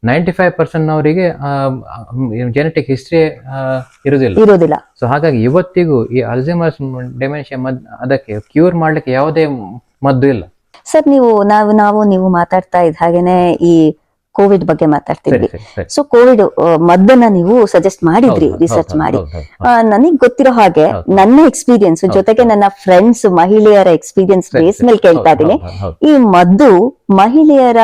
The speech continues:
Speaker 2: ಮೆನ್ಸ್ಟ್ರುಯಲ್ ಸೈಕಲ್ ಮೇಲೆ,
Speaker 1: ಹೌದು.
Speaker 2: ಹಾರ್ಮೋನಲ್ ಇಂಬ್ಯಾಲೆನ್ಸ್
Speaker 1: ಹೌದು,
Speaker 2: ಮೇಲೆ
Speaker 1: ಹೌದು.
Speaker 2: ಅಥವಾ ಫ-, ಫಿಸಿಕಲ್ ಮೇಲೆ ತುಂಬಾ, ಆ, ಅಡ್ಡ ಪರಿಣಾಮವನ್ನ
Speaker 1: ಹೌದು,
Speaker 2: ಬೀರಿದೆ
Speaker 1: ಖಂಡಿತ.
Speaker 2: ಅನ್ನೋ ಒಂದು
Speaker 1: ಹೌದು,
Speaker 2: ಮಾಹಿತಿ
Speaker 1: ಹೌದು,
Speaker 2: ಇದೆ.
Speaker 1: ಹೌದು, ಹೌದು.
Speaker 2: ಅದ್ರ ಬಗ್ಗೆ ನೀವ್ ಏನ್ ಹೇಳ್ತೀರಿ
Speaker 1: ಹೌದು,
Speaker 2: ಸರ್?
Speaker 1: ಹೌದು. ಆ, ಇ-, ಇ-, ಇದು, ಇದು ಮ್, ಖಂಡಿತ. Actually ಈಗ ನೀವು, ಆ,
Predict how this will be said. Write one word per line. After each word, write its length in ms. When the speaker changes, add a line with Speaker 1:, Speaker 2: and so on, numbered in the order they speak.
Speaker 2:
ಮೆನ್ಸ್ಟ್ರುಯಲ್ 840
ಸೈಕಲ್ 520
ಮೇಲೆ, 260
Speaker 1:
ಹೌದು. 340
Speaker 2:
ಹಾರ್ಮೋನಲ್ 840
ಇಂಬ್ಯಾಲೆನ್ಸ್ 680
Speaker 1:
ಹೌದು, 100
Speaker 2:
ಮೇಲೆ 240
Speaker 1:
ಹೌದು. 320
Speaker 2:
ಅಥವಾ 600
ಫ-, 480
ಫಿಸಿಕಲ್ 680
ಮೇಲೆ 220
ತುಂಬಾ, 720
ಆ, 120
ಅಡ್ಡ 400
ಪರಿಣಾಮವನ್ನ 840
Speaker 1:
ಹೌದು, 100
Speaker 2:
ಬೀರಿದೆ 380
Speaker 1:
ಖಂಡಿತ. 220
Speaker 2:
ಅನ್ನೋ 180
ಒಂದು 220
Speaker 1:
ಹೌದು, 120
Speaker 2:
ಮಾಹಿತಿ 320
Speaker 1:
ಹೌದು, 160
Speaker 2:
ಇದೆ. 200
Speaker 1:
ಹೌದು, 180
ಹೌದು. 280
Speaker 2:
ಅದ್ರ 300
ಬಗ್ಗೆ 320
ನೀವ್ 280
ಏನ್ 180
ಹೇಳ್ತೀರಿ 320
Speaker 1:
ಹೌದು, 180
Speaker 2:
ಸರ್? 80
Speaker 1:
ಹೌದು. 180
ಆ, 80
ಇ-, 160
ಇ-, 280
ಇದು, 120
ಇದು 340
ಮ್, 220
ಖಂಡಿತ. 320
Actually 560
ಈಗ 100
ನೀವು, 360
ಆ, 120